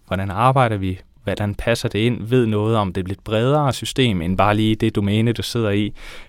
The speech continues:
Øhm, i det øjeblik, du siger, "Ah, måske vi lige skulle bygge den her krølle på," øh, så kan de sige, "Ah, men så skal du nok lige snakke med dem herovre, fordi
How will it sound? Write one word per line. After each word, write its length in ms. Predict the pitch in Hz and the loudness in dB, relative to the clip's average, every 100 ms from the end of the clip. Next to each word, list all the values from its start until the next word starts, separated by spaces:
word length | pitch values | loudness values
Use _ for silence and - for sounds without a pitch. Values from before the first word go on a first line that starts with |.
| - | -2
Øhm, 420 | 101 92 82 82 - - - - - - - - | 0 0 -2 -6 -12 -20 -20 -20 -20 -20 -14 -2
i 100 | 113 | 4
det 160 | 117 | 8
øjeblik, 300 | 110 107 110 | 8 6 2
du 60 | 110 | 0
siger, 260 | - 110 101 | 0 2 2
"Ah, 240 | 117 120 | 4 4
måske 320 | 117 - 123 | 2 0 0
vi 60 | 113 | 2
lige 200 | 123 127 | 4 2
skulle 420 | - 113 107 104 - _ - | 2 0 0 -2 -10 _ -2
bygge 160 | 120 | 0
den 160 | 120 117 | 0 0
her 100 | 117 | -2
krølle 440 | - 120 120 139 | -2 2 6 6
på," 300 | - 120 104 - | 4 4 2 0
øh, 340 | 92 87 85 - - | -2 -2 -4 -8 -6
så 260 | - 107 | 0 0
kan 180 | 98 104 | 0 -4
de 60 | 98 | -4
sige, 200 | 110 - 127 | -6 -6 -2
"Ah, 160 | 120 | -2
men 120 | 120 - | -2 -4
så 100 | - | -8
skal 200 | - 113 | -6 -2
du 60 | |
nok 180 | 117 - | -2 -2
lige 100 | 117 | -4
snakke 260 | - 101 - | -4 -6 -8
med 80 | 104 | -8
dem 140 | 101 | -4
herovre, 360 | 101 85 85 98 | -2 -2 -2 -4
fordi 360 | - 87 80 | -6 -8 -8